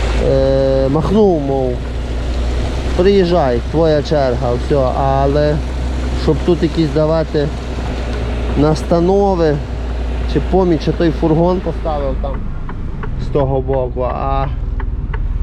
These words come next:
Е, в ті камери я щось направо. О, цей фургон забрав, дивіться, який толковий дядько.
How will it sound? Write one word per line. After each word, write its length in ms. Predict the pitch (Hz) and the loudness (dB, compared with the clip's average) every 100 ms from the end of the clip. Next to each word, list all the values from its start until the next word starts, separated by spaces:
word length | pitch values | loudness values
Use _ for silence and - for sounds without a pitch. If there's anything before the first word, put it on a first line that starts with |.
| - - - - - 123 | -2 -2 -2 -2 -2 -2
Е, 80 | 131 | -2
в 100 | 120 | -2
ті 120 | - | -2
камери 640 | - 160 151 143 135 127 - - - | -2 -2 -2 0 0 -2 -2 -4 -2
я 160 | 135 | -2
щось 220 | - - | -2 -4
направо. 580 | 127 113 135 127 120 110 - - - - | -2 -2 -2 -2 -2 -2 -2 -4 -4 -2
О, 160 | 120 107 | -2 -2
цей 160 | - 135 | -2 -2
фургон 380 | - 131 143 135 | -2 -2 0 0
забрав, 440 | 139 139 131 110 | 0 0 0 0
дивіться, 300 | 120 113 - | -2 -2 -2
який 220 | 113 131 | -2 -2
толковий 560 | 117 135 127 143 123 123 | 0 -2 0 0 0 0
дядько. 440 | 120 110 - 113 | 0 -2 -4 -4